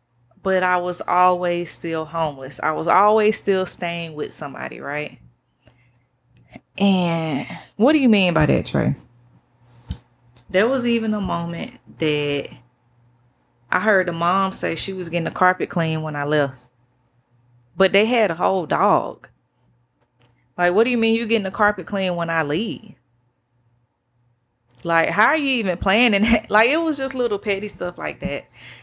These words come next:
And I'm obviously, I don't like petty stuff. If you go back and you listen, I don't really like petty stuff. That don't sit well in my brain.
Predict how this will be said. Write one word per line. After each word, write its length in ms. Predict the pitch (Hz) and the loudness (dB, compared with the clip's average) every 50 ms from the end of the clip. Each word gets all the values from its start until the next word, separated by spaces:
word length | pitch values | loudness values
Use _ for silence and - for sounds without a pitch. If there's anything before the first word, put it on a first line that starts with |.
| _ _ _ | _ _ _
And 640 | - 175 175 170 170 165 160 156 156 156 156 165 - - _ _ _ _ - _ _ _ _ _ _ _ _ _ _ _ _ _ _ _ _ _ _ _ _ _ _ _ _ _ _ _ _ _ _ _ _ _ _ _ _ - | -2 -2 0 0 0 -2 -2 -2 -2 -4 -4 -6 -8 -12 _ _ _ _ -20 _ _ _ _ _ _ _ _ _ _ _ _ _ _ _ _ _ _ _ _ _ _ _ _ _ _ _ _ _ _ _ _ _ _ _ _ -6
I'm 140 | 277 311 294 | -4 0 2
obviously, 520 | 277 254 240 254 247 - 254 240 233 220 | 2 2 2 2 2 0 0 0 0 0
I 100 | 196 214 | 0 2
don't 200 | 214 220 220 202 | 2 2 0 2
like 220 | 202 196 185 - - | 0 0 0 0 2
petty 340 | 185 175 170 180 180 185 - | 2 2 2 2 0 -2 -4
stuff. 460 | - - - - 156 156 180 190 202 | -6 -6 -2 0 0 0 0 -2 -4
If 140 | 180 - 180 | -6 -6 -2
you 60 | 165 | 0
go 120 | 170 170 | 0 2
back 240 | 160 165 170 170 - | 2 0 -2 -4 -6
and 100 | 170 165 | -8 -10
you 100 | 170 180 | -8 -4
listen, 440 | 170 156 151 156 - 190 185 180 - _ _ _ _ _ _ _ _ _ _ _ _ _ _ _ _ _ _ - | -4 -4 -4 -4 -4 -6 -8 -12 -14 _ _ _ _ _ _ _ _ _ _ _ _ _ _ _ _ _ _ -4
I 80 | - | 0
don't 220 | 233 254 269 262 269 | 2 4 4 4 4
really 180 | 277 269 269 | 6 4 4
like 260 | 254 247 233 233 220 226 | 4 2 0 0 0 2
petty 260 | 226 220 214 214 214 | 2 2 2 2 0
stuff. 380 | - - 202 190 190 208 - - - | 0 0 0 -2 -2 -4 -6 -10 -2
That 200 | 180 196 202 185 | 0 0 2 2
don't 200 | 214 214 208 208 | 2 2 2 2
sit 260 | - - 208 - - | 2 2 2 2 0
well 260 | 180 185 180 185 180 | 0 0 0 0 0
in 100 | 185 180 | -2 -2
my 100 | 185 196 | -4 -6
brain. 360 | 196 170 151 143 143 147 170 | -6 -6 -8 -8 -8 -10 -14